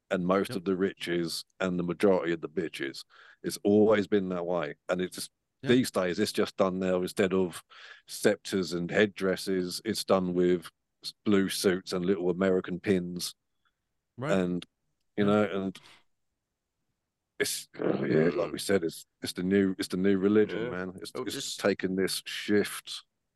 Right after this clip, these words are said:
Speaker 3: Mm. I mean, how much money have fucking Boeing made from wars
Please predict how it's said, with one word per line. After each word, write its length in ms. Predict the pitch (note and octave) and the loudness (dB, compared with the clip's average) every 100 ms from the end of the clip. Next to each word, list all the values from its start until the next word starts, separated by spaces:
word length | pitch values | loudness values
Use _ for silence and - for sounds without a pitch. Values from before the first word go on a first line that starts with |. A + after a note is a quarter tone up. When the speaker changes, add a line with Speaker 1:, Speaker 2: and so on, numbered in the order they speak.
| - | -16
Speaker 3:
Mm. 280 | E2 G2 G2 _ _ _ - | -12 -10 -12 _ _ _ -6
I 60 | |
mean, 200 | A2 A2 | -4 -2
how 160 | A#2 B2 | -4 -4
much 240 | B2 - | -4 -6
money 260 | A#2 A2 G#2+ | -8 -8 -8
have 100 | G2+ | -10
fucking 460 | - - A2+ F#2+ | -10 -10 -10 -8
Boeing 380 | F2 G#2 A2 D2+ | -4 -4 -4 -4
made 320 | D2 D2 D2+ - | -6 -6 -8 -12
from 280 | D#2 D2 | -14 -14
wars 500 | C#2+ C#2+ C#2 C2+ - | -12 -12 -12 -14 -16